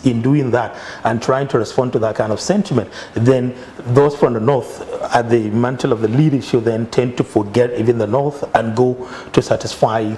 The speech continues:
the sentiment of the other part of the country, just simply because they will have to accommodate that. Look at what we have, uh, we're seeing.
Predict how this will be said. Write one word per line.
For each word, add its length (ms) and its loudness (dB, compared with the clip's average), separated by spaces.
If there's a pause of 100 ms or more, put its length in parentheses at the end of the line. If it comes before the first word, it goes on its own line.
(200)
the 120 -2
sentiment 480 -2
of 120 -2
the 60 0
other 200 0
part 180 0
of 100 -4
the 80 -2
country, 340 -2 (240)
just 240 2
simply 260 0
because 340 2 (320)
they 100 6
will 120 2
have 200 0
to 80 0
accommodate 440 -2
that. 300 -4 (200)
Look 200 2
at 100 4
what 140 0
we 100 2
have, 340 -6
uh, 220 -4
we're 220 2
seeing. 360 0